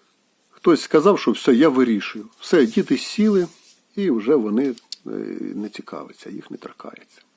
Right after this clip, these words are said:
За них повинен зробити хтось, панове. В нашому житті, основа нашого життя — це боротьба.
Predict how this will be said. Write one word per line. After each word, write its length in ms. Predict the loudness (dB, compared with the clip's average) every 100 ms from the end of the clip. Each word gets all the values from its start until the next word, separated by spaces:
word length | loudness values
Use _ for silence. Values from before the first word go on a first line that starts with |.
| _ _ _ _ _ _ -6
За 220 | 2 4
них 300 | 4 2 0
повинен 520 | 0 4 4 4 2
зробити 520 | 0 -6 -4 -6 -8
хтось, 600 | -18 _ -14 -14 -16 _ _ _ _ _ -20
панове. 420 | -18 -16 -16 _ _ _ _ _ _ _ _ _ _ _ _ _ _ _ _ _ _ _ _ _ _ _ _ _ _ _ _ _ _ _ -18
В 140 | -8
нашому 540 | -6 -6 -10 -14 -16 -16
житті, 560 | -18 -20 _ -12 -12 -14 _ _ _ _ _ _ _ _ _ _ _ _ _ _ _ _ _
основа 560 | -6 -6 -6 -4 -2 0
нашого 380 | -2 -4 -10 -14
життя — 380 | -16 -20 -20 -20
це 120 | -18 -16
боротьба. 640 | -16 -16 -18 -18 -20